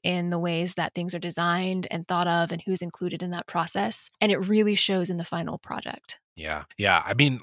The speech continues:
Speaker 2: as a overall thing, the Lost Omens b-, books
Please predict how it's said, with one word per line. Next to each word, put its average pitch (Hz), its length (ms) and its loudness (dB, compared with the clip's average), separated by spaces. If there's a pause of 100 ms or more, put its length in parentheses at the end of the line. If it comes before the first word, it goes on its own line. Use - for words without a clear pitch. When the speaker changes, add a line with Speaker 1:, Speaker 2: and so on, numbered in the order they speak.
Speaker 2:
as 107 220 6
a 87 300 2
overall 104 520 6
thing, 143 320 -2
the 95 100 2
Lost 87 300 2
Omens 92 720 -2 (440)
b-, 101 80 -14 (500)
books - 560 4